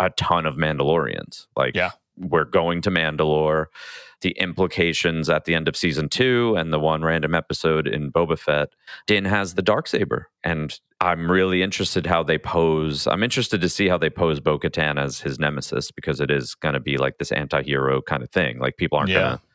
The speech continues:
Speaker 1: wind up not liking Bo-Katan. Everyone loves Bo-Katan. So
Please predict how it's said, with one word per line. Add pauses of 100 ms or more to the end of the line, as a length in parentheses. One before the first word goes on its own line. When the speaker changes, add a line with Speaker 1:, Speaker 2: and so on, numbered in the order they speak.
(140)
Speaker 1:
wind
up
not
liking
Bo-Katan.
Everyone
loves
Bo-Katan.
So